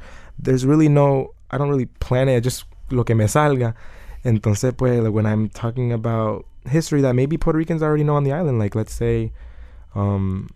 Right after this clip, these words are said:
I don't know, the, like, the Coquí video, I did it in English because I'm sure all Puerto Ricans know about our history about the Coquí.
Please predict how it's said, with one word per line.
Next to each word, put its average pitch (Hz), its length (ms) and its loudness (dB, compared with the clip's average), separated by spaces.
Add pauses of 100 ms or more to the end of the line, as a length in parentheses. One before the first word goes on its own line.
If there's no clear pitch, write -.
(540)
I 139 40 -2
don't 160 120 0
know, 165 100 2
the, 117 80 2
like, 110 180 0
the 120 100 2
Coquí 190 300 0
video, 120 160 6
I 107 40 6
did 127 120 4
it 143 40 2
in 135 100 4
English 143 280 4
because 110 340 2
I'm 120 100 0
sure - 200 -4
all 135 120 0
Puerto 123 220 -2
Ricans 104 320 0
know 98 260 0
about 101 460 -4
our 98 180 -4
history 104 280 -2
about 98 120 -4
the - 80 -8
Coquí. 123 340 -4